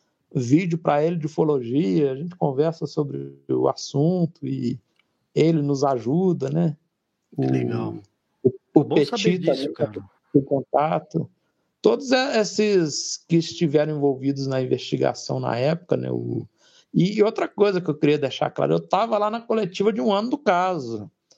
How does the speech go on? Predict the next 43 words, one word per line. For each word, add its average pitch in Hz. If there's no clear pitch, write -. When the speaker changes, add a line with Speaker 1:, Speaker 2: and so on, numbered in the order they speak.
Speaker 1:
porque -
falam 190
aí, 190
grupo 165
dos 139
sete, 175
dos 123
onze, 160
meia 147
dúzia, 156
uma 139
dúzia, 165
uma 151
dúzia 147
e 127
meia, 160
Speaker 2:
<laughs> -
Speaker 1:
na 202
coletiva 220
de 180
um 254
ano 226
do 185
caso, 196
tá, 214
eu 226
tava 226
lá, 202
eu 247
tava 180
lá, 165
ninguém 139
me 170
contou, 185
eu 160
tava 151
lá 160
de 156
penetra, 151
mas 127
eu 127
tava 135
lá, 175